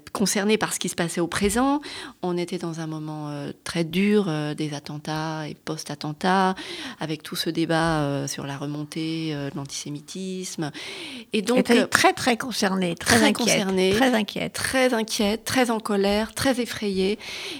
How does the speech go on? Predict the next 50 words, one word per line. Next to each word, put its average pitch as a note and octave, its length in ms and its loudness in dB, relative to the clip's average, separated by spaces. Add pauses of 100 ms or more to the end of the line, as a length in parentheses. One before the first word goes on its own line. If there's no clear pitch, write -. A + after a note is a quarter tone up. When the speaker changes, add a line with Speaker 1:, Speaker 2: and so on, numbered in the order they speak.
(120)
Speaker 1:
Et A#3 100 4
souvent, D4+ 500 4 (680)
euh, G3 180 8
j'avais G#3 260 8
besoin A3+ 420 2 (120)
<laughs> A#3 140 -6
de G#3 80 0
la A3+ 80 2
ramener F#3 360 0
au F3+ 60 2
livre. F#3 380 0 (580)
Et, F#3+ 300 2
euh, E3+ 560 -2
et G3+ 160 4
en G3+ 100 0
fait, C#4+ 220 0
sur G3+ 240 -2
deux A3+ 320 2
heures A#3+ 140 6
ensemble, A#3+ 420 2
il C4 60 4
y - 20 4
avait G3 340 2
une G3 220 0
demi-heure B3 420 4
où B3+ 80 -2
on G3+ 120 0
allait G3 260 4
dans G#3 140 2
le G#3 60 0
passé, D#4 460 4
ce F4+ 120 -2
que - 120 -6
je G3+ 120 -2
lui - 80 2
demandais, G#3+ 440 2 (400)
et C4 120 2
puis F#3+ 160 -2
elle F3+ 100 -2
repartait F#3 600 -4
en - 100 -4
colère G#3+ 560 -4
sur, E3+ 300 -8
euh, - 40 -6 (360)
ce - 40 -12
qu'elle E3 140 0
avait E3+ 140 -2
pu - 180 -10
lire, F#3+ 320 -2
entendre. F3+ 720 -4